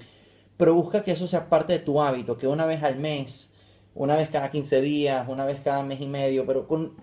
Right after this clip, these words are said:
determinada frecuencia, le preguntes siempre abiertamente a las personas, "Mira, ¿qué te parece que está funcionando? ¿Qué te parece que, que no está funcionando de parte de mí, de parte de mi liderazgo?".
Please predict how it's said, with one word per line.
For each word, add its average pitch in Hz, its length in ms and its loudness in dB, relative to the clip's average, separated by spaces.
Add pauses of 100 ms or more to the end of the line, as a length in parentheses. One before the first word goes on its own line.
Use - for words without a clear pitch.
(140)
determinada 156 440 -2
frecuencia, 185 540 -2 (240)
le 151 160 6
preguntes 165 320 0
siempre 180 180 0
abiertamente 170 440 2
a 180 40 2
las 165 80 -2
personas, 131 280 -4
"Mira, 123 240 -2 (580)
¿qué 175 100 2
te 202 120 6
parece 175 220 2
que 185 40 -2
está 165 140 -4
funcionando? 175 560 0
¿Qué 151 140 -2
te 151 100 2
parece 139 280 -2
que, 127 280 -8 (120)
que 135 120 0
no 131 60 -2
está 139 140 0
funcionando 127 540 0
de 120 80 0
parte 117 340 -4
de 113 120 -6
mí, 156 280 -4
de 127 120 0
parte 113 260 -6
de 117 60 -4
mi 120 140 -8
liderazgo?". 113 580 0